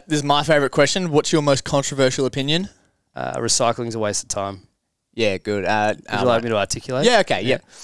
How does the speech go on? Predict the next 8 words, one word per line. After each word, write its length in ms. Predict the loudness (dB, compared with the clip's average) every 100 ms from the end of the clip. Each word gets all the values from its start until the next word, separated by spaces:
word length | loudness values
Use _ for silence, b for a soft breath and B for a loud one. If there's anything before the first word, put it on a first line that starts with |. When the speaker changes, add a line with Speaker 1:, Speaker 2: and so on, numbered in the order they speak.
| B B B -2
Speaker 2:
Oh, 120 | 0
articulate. 580 | 0 -2 -6 -8 -8 -6
Um, 420 | -8 -8 -12 -16 _ -8
Speaker 1:
Elaborate. 440 | -2 0 0 -4 -4
Speaker 2:
elaborate. 520 | -6 -2 0 -2 -2
Um, 600 | 0 2 2 0 -2 -6 _ b b b b b _ _ _ _ _ _ _ _ _ _ _ _ _ -4
so 760 | 0 4 6 6 6 4 2 -2 _ _ _ _ _ _ _
I, 120 | -4